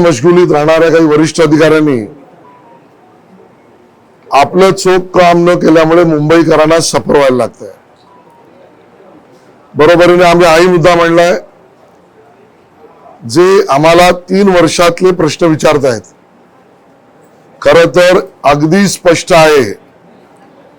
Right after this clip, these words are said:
आदित्यजी ठाकरे यांना माहितही असून ते खोटं बोलतायत. महापालिका प्रशासन चालवते आहे,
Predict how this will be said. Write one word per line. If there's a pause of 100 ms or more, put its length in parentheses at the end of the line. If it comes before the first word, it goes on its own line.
(560)
आदित्यजी
ठाकरे
यांना (1800)
माहितही
असून
ते
खोटं
बोलतायत. (2000)
महापालिका (1600)
प्रशासन
चालवते
आहे,